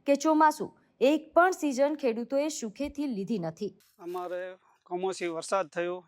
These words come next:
Speaker 2: એના કારણે બાજરી પણ બધી પડી ગઈ, હળી ગઈ છે અને બટાકામાં પણ નુકસાન આવ્યું હતું. એટલે આ વખતે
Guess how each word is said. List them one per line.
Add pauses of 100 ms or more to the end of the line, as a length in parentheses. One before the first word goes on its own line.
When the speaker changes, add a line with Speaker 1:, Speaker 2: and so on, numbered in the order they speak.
Speaker 2:
એના
કારણે
બાજરી
પણ
બધી
પડી
ગઈ,
હળી
ગઈ
છે (1200)
અને
બટાકામાં
પણ
નુકસાન
આવ્યું
હતું. (1400)
એટલે
આ
વખતે